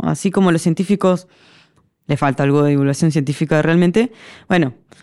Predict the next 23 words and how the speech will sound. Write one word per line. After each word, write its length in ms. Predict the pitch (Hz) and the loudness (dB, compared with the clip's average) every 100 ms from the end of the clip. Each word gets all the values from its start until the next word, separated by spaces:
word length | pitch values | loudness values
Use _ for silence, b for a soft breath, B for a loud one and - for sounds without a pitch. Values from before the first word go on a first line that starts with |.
| b | b
a 160 | 147 151 | -2 2
los 160 | 156 | 2
artistas 800 | 165 156 151 - 202 196 - 190 | 2 0 -4 -2 0 2 0 0
también 560 | 185 156 156 143 139 123 127 | 2 2 2 2 -2 -4 -4
nos 180 | 147 | -2
falta 280 | - 185 190 | 0 0 2
algo 200 | 202 196 | 2 4
de 120 | 185 170 | 4 2
divulgación 580 | 160 165 170 165 214 | 2 2 2 0 2
artística, 800 | 202 180 254 262 - 175 170 160 B B B B B B | 2 2 2 0 0 0 0 0 B B B B B B
eh, 800 | 151 156 147 143 139 139 135 139 _ b b b | 0 2 2 2 0 -2 -4 -8 _ b b b
de 240 | - 156 | -2 2
hablar 380 | 156 151 180 214 | 2 2 2 2
de, 260 | 202 170 160 | 0 0 0
de 160 | 160 151 | -2 -4
por 220 | - 156 | -2 -2
qué 180 | 214 226 | 2 0
eso, 800 | 220 202 190 180 170 160 151 147 _ _ _ _ _ _ - | 2 2 2 2 2 0 -2 -6 _ _ _ _ _ _ -4
eh, 280 | 165 143 139 | 0 0 2
importa 580 | 139 160 214 233 226 190 | 0 2 2 2 0 2
o 160 | 180 170 | 2 2
interesa, 800 | 165 165 165 214 214 202 190 | 0 0 0 0 0 0 2
o 340 | 165 143 143 | 0 0 -2